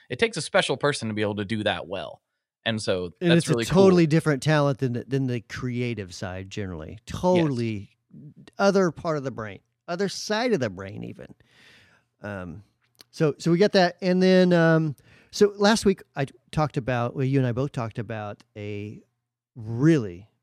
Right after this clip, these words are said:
Speaker 2: really classy looking fuzz that was point to point wired, and it was just absolutely amazing. And I botched the name of the company. So we need to, we need to add a correction and, and throw a shout out to those guys 'cause, um, just,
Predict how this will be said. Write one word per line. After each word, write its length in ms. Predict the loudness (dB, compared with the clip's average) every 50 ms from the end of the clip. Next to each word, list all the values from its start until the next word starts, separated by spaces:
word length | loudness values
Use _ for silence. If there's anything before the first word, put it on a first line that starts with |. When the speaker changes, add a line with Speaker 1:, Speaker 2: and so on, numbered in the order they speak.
| _ _ _ _
Speaker 2:
really 600 | -12 -10 -10 -8 -8 -6 -4 -2 -2 -2 -4 -6 -8
classy 420 | -8 -6 -6 -6 -6 -6 -4 -4
looking 280 | -4 -4 -6 -8 -10 -8
fuzz 460 | -6 -6 -4 -4 -4 -6 -8 -10 -10
that 200 | -8 -8 -8 -8 -8
was 160 | -10 -10 -10
point 320 | _ -6 -4 -4 -4 -4
to 60 | -8
point 280 | -8 -6 -6 -6 -6 -6
wired, 500 | -6 -6 -4 -4 -4 -4 -6 -6 -8 -10 -12 _ _ -20 -20 -20 -20 _ _ _
and 120 | -12 -12 -10
it 80 | -12
was 140 | -12 -14 -16
just 200 | -16 -18 -18 -18 _ -6
absolutely 640 | -4 -2 -2 -2 -2 -4 -4 -2 0 -2 -2 -2 -2
amazing. 540 | -2 -2 -2 -2 -4 -4 -6 -8 -10 -12 -10 -10
And 80 | -8
I 80 | -8 -8
botched 500 | -6 -4 -4 -4 -4 -4 -6 -8 -8 -8
the 140 | -6 -6 -4
name 460 | -4 -4 -6 -6 -6 -8 -10 -12 -14 -14
of 120 | -16 -14
the 100 | -14 -14
company. 560 | -16 -16 -18 -16 -16 -16 -18 -18 -20 -20 -20 _ _ _ _ _ _ _ _ _
So 280 | -12 -10 -8 -6 -6 -4
we 160 | 0 2 2
need 140 | 4 4 4
to, 160 | 2 2 2 0
we 120 | 0 0
need 160 | 2 0 0
to 100 | 0 -2
add 120 | -4 -4 -6
a 40 |
correction 460 | -6 -6 -6 -6 -6 -6 -8 -8 -8 -6
and, 220 | -6 -8 -8 -12 -16 _ _ _ _ _ _ -14
and 120 | -6 -2
throw 160 | 0 2 2
a 80 | 2 0
shout 240 | 0 -2 -2 -2 -2
out 140 | -4 -4
to 80 | -6 -6
those 180 | -6 -6 -6 -6
guys 300 | -8 -10 -8 -10 -10 -12
'cause, 340 | -10 -10 -10 -10 -10 -10 -8
um, 460 | -8 -6 -6 -6 -8 -8 -10 -12 -14 -18 _ _ _ _ _ _ _ _ _ _
just, 260 | -10 -10 -10 -10 _